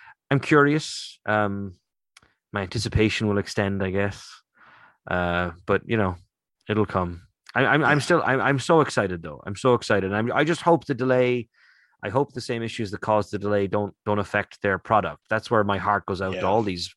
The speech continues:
Speaker 1: developers, because at the best of times, I feel like, especially in the, the higher up you go in terms of scale, the tougher it gets. But you've got this balancing act between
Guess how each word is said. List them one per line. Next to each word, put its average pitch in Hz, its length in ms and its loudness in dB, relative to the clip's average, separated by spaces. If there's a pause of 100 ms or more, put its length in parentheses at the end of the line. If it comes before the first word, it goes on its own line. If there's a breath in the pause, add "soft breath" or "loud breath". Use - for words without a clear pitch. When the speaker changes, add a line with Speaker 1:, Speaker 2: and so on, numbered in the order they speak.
Speaker 1:
developers, 92 600 -2
because 95 420 -8 (800 soft breath)
at 107 100 -6
the 101 80 0
best 110 340 -2
of 107 80 -4
times, 95 380 -4
I 87 80 -6
feel 110 220 -4
like, 92 200 -6 (180)
especially 107 420 -4
in 95 80 -2
the, 95 140 -2
the 92 160 -6
higher 107 340 2
up 98 160 -2
you 95 80 -6
go 98 200 -2
in 95 100 -4
terms 95 260 -6
of 90 80 -8
scale, 98 320 0
the 90 80 -6
tougher 92 360 -6
it - 80 -10
gets. 95 300 -4
But 95 160 -6 (420 soft breath)
you've 101 140 -6
got 113 160 2
this 110 140 -2
balancing 113 500 -2
act 90 220 -6
between 92 500 -4